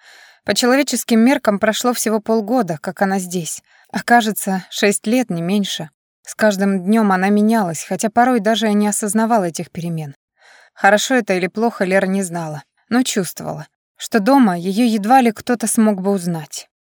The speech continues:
"Жителям не терпится узнать подробности о жизни самой популярной пары года",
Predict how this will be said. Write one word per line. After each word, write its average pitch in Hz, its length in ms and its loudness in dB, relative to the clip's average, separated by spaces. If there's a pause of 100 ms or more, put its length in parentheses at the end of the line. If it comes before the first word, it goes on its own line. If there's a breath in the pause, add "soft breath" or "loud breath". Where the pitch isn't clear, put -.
"Жителям 214 580 4
не 202 120 4
терпится 277 520 -2
узнать 240 320 2
подробности 214 680 2
о 190 100 2
жизни 220 320 0
самой 285 420 0
популярной 214 640 2
пары 185 320 0
года", 165 380 -4